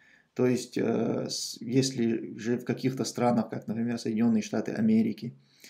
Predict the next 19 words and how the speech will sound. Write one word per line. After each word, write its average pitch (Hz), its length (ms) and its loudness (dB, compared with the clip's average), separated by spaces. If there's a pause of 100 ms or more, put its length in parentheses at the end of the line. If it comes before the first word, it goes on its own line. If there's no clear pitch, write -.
(680)
или 117 540 4
многие 117 400 4
страны 110 300 4
Европы, 110 840 2
здесь 120 260 0
считается 123 1000 0 (240)
свободой 117 520 2
слова 117 720 2
оскорбление, 117 960 2 (300)
э, 131 800 -10
конфессий, 123 680 0 (680)
чувств - 300 -4
верующих, 127 680 2
то 117 560 2 (120)
в 120 340 2
мусульманском 123 600 2
государстве 117 580 0
это 113 560 -2
запрещено. 113 800 -2